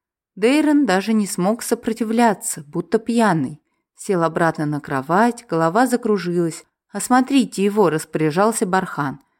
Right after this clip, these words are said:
Сознание ясное, но все время порывается куда-то идти. "Это ничего", вздохнул старший из лекарей.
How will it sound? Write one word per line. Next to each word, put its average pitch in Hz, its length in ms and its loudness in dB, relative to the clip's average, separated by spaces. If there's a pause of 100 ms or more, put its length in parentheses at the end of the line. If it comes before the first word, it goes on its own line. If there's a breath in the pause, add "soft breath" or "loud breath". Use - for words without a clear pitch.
(140)
Сознание 214 580 4
ясное, 180 520 2
но 160 140 0
все 156 180 -2
время 196 380 2
порывается 180 680 0
куда-то 170 460 -4
идти. - 440 -14 (260)
"Это 277 300 0
ничего", 247 600 2
вздохнул 180 580 -2
старший 180 520 -2
из 180 100 -4
лекарей. 147 520 -8